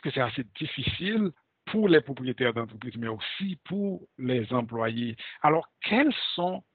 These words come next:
les plus grands défis que les propriétaires d'entreprise font face,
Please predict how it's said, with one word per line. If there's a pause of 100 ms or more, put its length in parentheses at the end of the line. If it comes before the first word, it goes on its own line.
(140)
les
plus
grands
défis (220)
que
les
propriétaires
d'entreprise (160)
font
face,